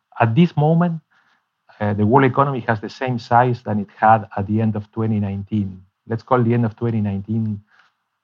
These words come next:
uh, the pre-covid era. Okay. Now, the world was growing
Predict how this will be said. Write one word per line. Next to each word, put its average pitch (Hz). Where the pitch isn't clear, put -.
uh, -
the 101
pre-covid 104
era. 98
Okay. 104
Now, 139
the 117
world 185
was 165
growing 123